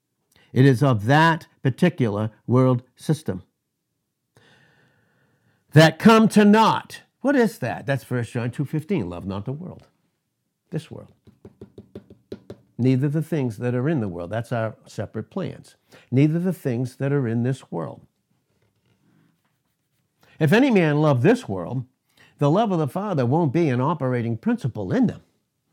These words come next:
even though he does love them. It won't be entered into their experience. And these are the things that are in the world, and this is what the enemy uses. The lust of the flesh, that in-, that includes trying to get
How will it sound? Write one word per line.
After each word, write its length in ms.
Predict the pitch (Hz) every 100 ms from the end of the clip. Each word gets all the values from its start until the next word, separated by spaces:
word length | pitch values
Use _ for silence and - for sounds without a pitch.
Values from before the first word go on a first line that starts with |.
| _ _ _ _ _ _ -
even 220 | 117 135
though 140 | 131
he 80 | 131
does 260 | 131 165 131
love 220 | 95 -
them. 220 | 104 104 _ _ _ -
It 100 | 92
won't 220 | 113 110
be 180 | 113 117
entered 300 | 127 113 113
into 260 | 139 120
their 240 | 104 107 101
experience. 680 | 98 _ 120 110 - - _ -
And 140 | 107 117
these 180 | 165
are 140 | 180 170
the 100 | 165
things 320 | - 156 120
that 140 | 131
are 120 | 127 127
in 120 | 127
the 100 | 123
world, 380 | 101 98 95 98
and 80 |
this 160 | 90 -
is 120 | 101
what 140 | 120 113
the 140 | 110
enemy 280 | 101 107 107
uses. 460 | 90 82 - - _ _ _ -
The 120 | - 107
lust 340 | 113 117 -
of 100 | 120
the 100 | 131
flesh, 540 | - 104 95 120 - _ _ _ _ _
that 200 | 110 120
in-, 180 | 131 120 -
that 260 | - 113 127
includes 520 | 120 - 110 107 -
trying 260 | 120 120 117
to 80 |
get 320 | 117 113 110